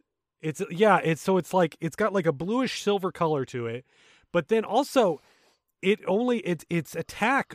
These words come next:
is just, like, a weird attack that it just does at a set interval,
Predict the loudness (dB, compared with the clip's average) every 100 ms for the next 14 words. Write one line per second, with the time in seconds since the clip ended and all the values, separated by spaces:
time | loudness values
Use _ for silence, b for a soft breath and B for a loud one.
0 | -8 -6 -2 -2 0 -2 0 -2 -2 -4
1 | -2 -2 -4 -2 0 0 0 -2 -2 -6
2 | -6 -2 0 0 -2 -4 -2 -2 0 -2
3 | 0 0 -2 -6 -10